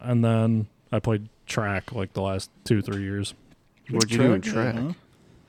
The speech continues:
Speaker 1: What's that?
Speaker 2: What'd you do in track?
Speaker 1: I did everything, so, <laughs>
Speaker 2: Really?
Speaker 1: yeah.
Speaker 2: Cool.
Speaker 1: So they had the old, like, <laughs> granted, it was, like, geared more towards kids,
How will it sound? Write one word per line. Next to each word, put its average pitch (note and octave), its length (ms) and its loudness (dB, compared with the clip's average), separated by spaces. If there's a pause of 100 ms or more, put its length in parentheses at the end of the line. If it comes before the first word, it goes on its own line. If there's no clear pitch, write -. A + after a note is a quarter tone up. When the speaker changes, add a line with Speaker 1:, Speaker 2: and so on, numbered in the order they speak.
(160)
Speaker 1:
What's A2+ 140 -4
that? C3+ 220 2
Speaker 2:
What'd A#2 160 0
you A2+ 80 2
do A#2 140 6
in G#2 80 4
track? - 460 -2 (380)
Speaker 1:
I A#2 60 0
did E3+ 160 10
everything, A#2 540 8
so, C#3 280 12
<laughs> - 20 12
Speaker 2:
Really? B2+ 280 8 (240)
Speaker 1:
yeah. A#2 380 6 (240)
Speaker 2:
Cool. - 200 -8
Speaker 1:
So A#2+ 160 8
they C3 160 12
had E3+ 120 10
the D#3 120 12
old, D#3+ 320 12
like, A2+ 260 4 (260)
<laughs> - 720 -6
granted, A#2 320 4
it A2+ 60 4
was, G#2+ 180 0
like, G#2 220 -6
geared A2 240 0
more A2 160 2
towards G#2 260 -4
kids, A2+ 360 -6